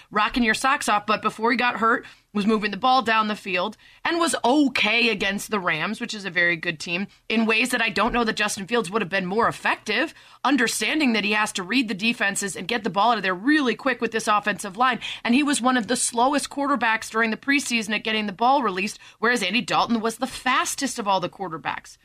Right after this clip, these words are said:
It's those things that bother me when I hear people giving these takes.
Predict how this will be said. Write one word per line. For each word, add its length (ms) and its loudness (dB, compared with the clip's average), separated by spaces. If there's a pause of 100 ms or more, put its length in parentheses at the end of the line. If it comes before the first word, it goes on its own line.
(400)
It's 180 -2
those 420 4
things 380 0
that 180 -2
bother 300 2
me 160 4
when 160 2
I 80 0
hear 220 -4
people 280 -4
giving 320 -4
these 160 -8
takes. 320 -4